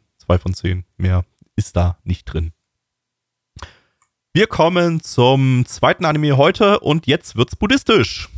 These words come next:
Und zwar mit Ningen Kakume. Ähm, lizenziert von niemandem. Hier gibt's auch keine legale Veröffentlichung. Äh, wer das schauen möchte, der muss hier auf, äh, Fansubs zurückgreifen,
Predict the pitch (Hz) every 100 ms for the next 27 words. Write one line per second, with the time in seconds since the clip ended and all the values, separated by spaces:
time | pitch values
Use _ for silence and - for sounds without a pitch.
0 | - 123 - 156 165 160 156 - 107 113
1 | 165 220 202 190 185 - 117 190 - 135
2 | 110 202 - _ _ _ _ _ _ -
3 | 131 131 135 135 139 - 117 165 - 175
4 | 180 - 135 165 175 165 165 143 131 -
5 | - 123 - - 139 143 135 127 - 92
6 | 117 120 107 131 143 139 - - - 151
7 | 139 - 143 135 135 123 113 113 110 113
8 | 117 - 104 110 101 - - 101 95 98
9 | 101 - 98 98 - - 101 95 95 _
10 | - 92 90 - 131 185 160 - - -
11 | 104 302 - - 95 98 147 - 185 190